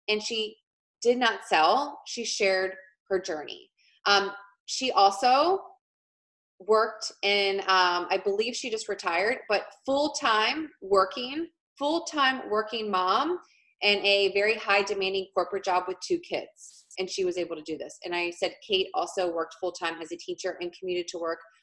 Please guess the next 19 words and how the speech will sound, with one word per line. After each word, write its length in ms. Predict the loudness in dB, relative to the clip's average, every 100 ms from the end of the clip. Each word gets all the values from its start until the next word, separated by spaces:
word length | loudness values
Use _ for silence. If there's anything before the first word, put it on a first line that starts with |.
| _ -2
almost 320 | 0 -2 -6
two 120 | -6 -2
hours 300 | -2 -4 -6
morning 320 | -10 -10 -12
and 140 | -12 -10
night. 260 | -10 -10 -14 _ _ _ 0
Um, 240 | 0 0
and 100 | 0
they 280 | 0 0 -4 _ _
both 200 | 0 0
started 400 | 0 0 0 -2
literally 260 | -2 -2 -4
from 180 | -6 -10
scratch 380 | -8 -10 -10 -14
on 80 |
Instagram. 560 | -14 -14 -14 -10 -10 -12 -18 _ _ _ _ _ -12 0
Okay. 260 | 4 4 2 -12 -18 6
Um, 360 | 10 10 10 8
also, 500 | 8 8 8 6 6